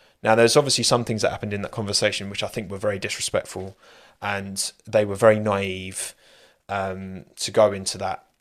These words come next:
situation and, you know, be so, and it did, like, that, it, it, it does come across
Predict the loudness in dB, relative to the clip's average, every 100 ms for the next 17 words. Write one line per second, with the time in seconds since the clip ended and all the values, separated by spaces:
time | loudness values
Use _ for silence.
0 | _ -4 0 0 0 0 -2 -6 -8 -18
1 | _ _ _ -6 -6 -6 -10 -8 -6 -6
2 | -8 _ _ -6 -4 -6 -4 0 0 2
3 | 0 6 6 6 2 -4 -10 _ _ _
4 | _ _ _ _ _ _ _ _ _ -4
5 | -2 0 0 0 0 0 0 -8 -8 -12
6 | -12 -12 -12 -12 -14 2 6 6 4 2
7 | 2 0 -2 0 -2 -4